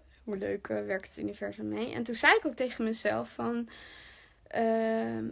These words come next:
en eigenlijk ook naar het universum van, "Oké, universum, ik ga het doen. Maar jij gaat me nu vertellen hoe ik, eh, dat geld ga verdienen. Hoe kan ik dat geld gaan verdienen?" Want op dat moment verdiende ik niet zoveel geld.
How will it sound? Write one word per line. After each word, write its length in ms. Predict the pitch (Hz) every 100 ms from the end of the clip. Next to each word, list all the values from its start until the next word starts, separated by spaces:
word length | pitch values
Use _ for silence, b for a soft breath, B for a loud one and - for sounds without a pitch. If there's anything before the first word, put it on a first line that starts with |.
| - - -
en 140 | - 254
eigenlijk 460 | 277 339 392 381
ook 120 | 302
naar 100 | 277
het 80 | 269
universum 400 | 277 269 294 302
van, 140 | 311 262
"Oké, 300 | 285 320 -
universum, 520 | 320 - 262 294 269
ik 120 | 247
ga 200 | - 269
het 100 | 233
doen. 220 | 233 311 415 -
Maar 160 | 226 202
jij 320 | 196 233 330
gaat 240 | - 381
me 80 | 370
nu 140 | 339
vertellen 520 | 320 320 302 277 277 277 B B
hoe 340 | - 302 339 -
ik, 440 | 254 269 - - b b b _
eh, 400 | - 233 226 226 226
dat 180 | 240
geld 300 | - 494 622
ga 180 | - 359
verdienen. 520 | 330 269 254 202 170 - - -
Hoe 300 | - 381 440 - -
kan 200 | - 330
ik 140 | 294 262
dat 120 | 269
geld 300 | - 440 -
gaan 160 | 302
verdienen?" 260 | 254 226 226
Want 120 | 262
op 120 | 277
dat 160 | 311 415
moment 320 | 277 240 262
verdiende 340 | - 285 339 302
ik 120 | -
niet 160 | 480
zoveel 340 | - 240 226 208
geld. 440 | - 415 - -